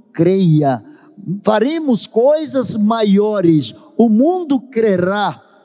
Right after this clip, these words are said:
em nossas vidas, o mundo crerá que Deus enviou Jesus Cristo à medida em que nós praticarmos as obras do próprio Senhor. E as obras do próprio Senhor começa com a vida de relacionamento saudável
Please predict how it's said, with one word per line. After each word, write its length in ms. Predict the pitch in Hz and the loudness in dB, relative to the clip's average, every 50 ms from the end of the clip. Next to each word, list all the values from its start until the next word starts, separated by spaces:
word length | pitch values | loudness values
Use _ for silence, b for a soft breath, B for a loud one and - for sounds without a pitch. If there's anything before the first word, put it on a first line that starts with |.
| _ _ | _ _
em 120 | 185 196 190 | 2 2 4
nossas 520 | 185 185 208 233 233 - - 190 160 127 | 4 2 0 0 -2 -2 -4 -4 -4 -6
vidas, 480 | 127 156 233 254 247 185 156 147 127 - b b b | -2 0 2 2 2 0 -2 -4 -4 -8 b b b
o 140 | 202 233 | 0 0
mundo 360 | 208 214 269 311 320 285 269 208 | 2 2 0 0 0 -2 -4 -4
crerá 600 | - 220 202 190 175 175 202 226 233 214 165 b b b b - | -2 -2 0 0 0 -2 -2 -2 -4 -4 -6 b b b b -2
que 140 | - 226 | 0 0
Deus 480 | 202 175 151 220 254 294 311 - - - | 0 0 0 0 0 0 0 -4 -4 -2
enviou 480 | 233 214 185 175 190 202 247 294 285 247 | -2 0 0 2 2 2 2 0 0 -2
Jesus 340 | - 202 170 147 151 - | -4 -4 -4 -4 -4 -6
Cristo 520 | - - 175 220 233 196 - - 175 147 B B B B B | -4 -4 -2 -2 -2 -2 -2 -2 -4 -4 B B B B B
à 140 | - 185 196 | -2 0 2
medida 500 | 202 202 202 160 - 202 269 269 254 240 | 2 2 0 -2 0 0 0 0 0 -2
em 60 | 214 | -2
que 160 | - 220 208 | -2 -4 -2
nós 320 | 196 202 214 226 220 165 | -2 -2 -2 -4 -4 -6
praticarmos 960 | - - - - 196 175 - 170 151 - - 175 202 214 208 202 202 185 170 | -4 -4 -4 -4 -4 -6 -8 -12 -6 -4 -2 -2 0 0 0 -2 -2 -2 -2
as 200 | 185 165 131 117 | -2 -2 -2 -2
obras 480 | 156 170 185 196 190 190 196 190 - b b b _ - | -4 -2 -2 -4 -4 -4 -4 -4 -6 b b b _ -4
do 160 | 160 196 185 | -2 -2 -2
próprio 520 | 190 - 160 165 170 170 - - 156 151 | -2 -2 -2 -2 -2 -2 -4 -4 -4 -4
Senhor. 460 | 143 - 147 139 127 120 123 123 117 b b b b b b - | -4 -4 -4 -2 -2 -2 -2 -4 -6 b b b b b b 0
E 120 | 151 165 | 2 2
as 240 | 160 151 127 117 123 | 2 0 -2 -2 -2
obras 460 | 175 202 226 240 220 214 214 202 170 | 0 0 0 0 0 -2 -2 -2 -2
do 100 | 170 190 | -4 -6
próprio 460 | - - - 196 202 202 - 196 185 | -4 -2 -4 -4 -4 -6 -8 -8 -6
Senhor 420 | - - 190 165 151 156 151 139 113 b b b _ | -4 -2 -2 0 0 0 -2 -4 -6 b b b _
começa 640 | - 165 160 156 151 151 170 190 185 - 190 175 | -4 -4 -2 -2 0 -2 -2 -2 -4 -6 -6 -8
com 240 | - - 170 165 160 | -6 -8 -6 -4 -2
a 60 | 151 | -2
vida 360 | 139 117 135 175 190 180 175 160 | -2 -2 0 -2 0 0 -2 -6
de 180 | 139 135 151 | -6 -6 -8
relacionamento 1400 | 156 - 156 170 185 190 185 180 170 - - 180 180 170 170 156 147 143 147 160 175 180 180 175 165 - 175 165 | -8 -6 -6 -4 -4 -2 -2 -4 -4 -4 -6 -6 -4 -4 -4 -4 -4 -2 -2 -2 -2 -2 -2 -4 -6 -6 -6 -6
saudável 880 | 151 - 175 175 160 135 117 131 131 139 139 117 120 139 135 131 131 | -4 -4 -4 -4 -4 -4 -4 -4 -4 -4 -6 -6 -4 -4 -4 -4 -6